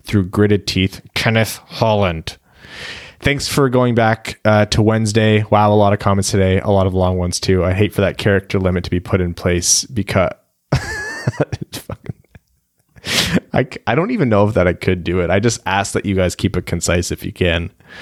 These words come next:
Um, some of you do, and I appreciate that. But, you know, I, I know that sometimes you have a lot to say, and that, yeah, that's what overtime's for.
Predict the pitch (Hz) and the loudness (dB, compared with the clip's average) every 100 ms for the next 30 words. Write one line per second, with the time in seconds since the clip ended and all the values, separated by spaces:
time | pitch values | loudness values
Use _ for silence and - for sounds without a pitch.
0 | - - - - 90 175 - - - - | -18 -20 -10 0 2 2 2 -2 -4 -2
1 | 349 123 101 95 104 110 95 87 - 90 | 2 2 4 4 4 2 2 0 2 2
2 | 92 95 90 - 104 90 87 95 - 101 | 2 2 2 0 0 2 2 0 0 2
3 | 95 85 82 80 82 85 90 80 80 - | 2 2 0 0 -2 -2 -2 0 -2 -2
4 | - 95 107 120 147 127 123 143 135 127 | -2 2 2 2 0 0 0 0 2 0
5 | 127 117 - - - | -2 -2 -4 -6 -6